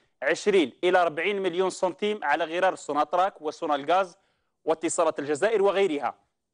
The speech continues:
نقتطع من أجورهم خمس ملايين سنتيم شهريا، النتيجة هي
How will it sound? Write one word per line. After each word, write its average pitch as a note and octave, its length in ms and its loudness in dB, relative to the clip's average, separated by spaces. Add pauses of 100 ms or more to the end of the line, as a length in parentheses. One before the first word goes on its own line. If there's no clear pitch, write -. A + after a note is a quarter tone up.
(640)
نقتطع F3+ 460 0
من F3 200 -6
أجورهم E3+ 400 2
خمس D#3+ 280 -2
ملايين E3+ 280 0
سنتيم E3 300 -2
شهريا، F3 380 0
النتيجة F3 480 0
هي F#3 260 2